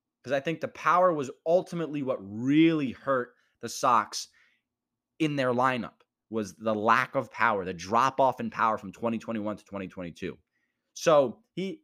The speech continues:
Bloom didn't necessarily address that in overwhelming amount, but he did bring in a guy like Duvall, and he did bring in guys that are going to make contact. Number three was that leadoff position. I mean, man, that was a problem. They did not have a leadoff hitter, a reliable guy to go up there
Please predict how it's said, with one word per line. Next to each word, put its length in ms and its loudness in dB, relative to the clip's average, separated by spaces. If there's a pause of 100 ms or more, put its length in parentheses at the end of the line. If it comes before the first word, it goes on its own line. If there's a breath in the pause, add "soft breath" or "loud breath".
(120)
Bloom 280 0
didn't 180 -2
necessarily 560 0
address 300 -6
that 160 0
in 100 -8
overwhelming 800 0
amount, 600 0 (260)
but 100 -4
he 80 -10
did 220 0
bring 180 -2
in 140 -4
a 20 -12
guy 160 4
like 240 2
Duvall, 460 4 (160 soft breath)
and 100 -8
he 100 -6
did 220 -4
bring 200 -2
in 100 -6
guys 240 0
that 100 -8
are 60 -6
going 240 -6
to 80 -12
make 180 -6
contact. 560 -2
Number 240 -4
three 560 -2 (460)
was 140 -4
that 160 4
leadoff 360 2
position. 400 -10 (220)
I 40 -8
mean, 200 -4
man, 380 -2 (260)
that 160 4
was 100 -2
a 60 0
problem. 560 4
They 120 0
did 320 -4
not 280 0
have 260 2
a 140 -4
leadoff 380 2
hitter, 140 -6
a 140 -2
reliable 480 2
guy 140 0
to 80 -2
go 180 0
up 180 2
there 260 0